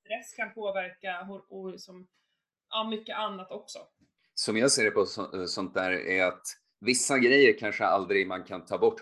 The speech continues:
Speaker 2: hundra procent, men du kan ju höja din lägsta nivå, liksom.
Speaker 1: Ja.
Speaker 2: Så absolut, absolut. Det är som faktiskt även i höstas, så jag hade en del personliga grejer som pågick och jag blev väldigt, eh, stressad. Då var min mage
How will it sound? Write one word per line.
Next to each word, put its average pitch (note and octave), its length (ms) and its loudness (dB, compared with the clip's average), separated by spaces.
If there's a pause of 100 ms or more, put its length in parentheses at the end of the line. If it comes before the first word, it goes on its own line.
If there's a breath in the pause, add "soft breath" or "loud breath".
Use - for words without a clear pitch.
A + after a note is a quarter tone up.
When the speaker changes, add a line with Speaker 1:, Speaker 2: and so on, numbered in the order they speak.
Speaker 2:
hundra A#2 340 4
procent, F#2+ 640 -4
men F2+ 160 -8
du G2+ 80 -4
kan G#2 200 -4
ju G2+ 220 0 (360 soft breath)
höja A2+ 300 6
din G#2 160 4
lägsta G#2 460 2
nivå, G#2 340 -4
liksom. C#2+ 420 -12 (160 soft breath)
Speaker 1:
Ja. G2 80 -18
Speaker 2:
Så G#2+ 100 2
absolut, A#2 680 4
absolut. G2 380 0
Det G#2+ 100 6
är A#2+ 40 10
som A#2 200 2
faktiskt A#2 400 2
även A2+ 220 4
i A2+ 100 2
höstas, A#2+ 560 -4
så G2+ 60 -2
jag F#2+ 100 0
hade G2 200 0
en E2+ 100 -4
del D#2+ 200 0 (480 soft breath)
personliga G#2+ 520 0
grejer G2 300 2
som F#2 200 -12
pågick G2 280 -6
och G2+ 60 -10
jag F#2 100 -6
blev F#2 140 -6
väldigt, F2+ 440 -6
eh, D#2+ 140 -4
stressad. - 720 -4 (300 soft breath)
Då A#2 200 6
var C#3 120 4
min A2+ 200 2
mage G#2+ 560 4